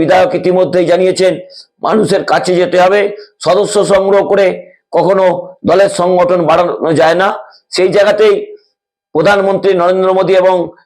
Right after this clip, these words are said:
জেপি নাড্ডা এবং অমিত শাহ যে নির্দেশ দিয়েছিলেন সদস্য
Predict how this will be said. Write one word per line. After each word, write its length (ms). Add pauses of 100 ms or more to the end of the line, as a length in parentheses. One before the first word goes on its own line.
(120)
জেপি 320
নাড্ডা 320 (100)
এবং 140 (480)
অমিত 340
শাহ 140
যে 140
নির্দেশ 460
দিয়েছিলেন 400 (480)
সদস্য 340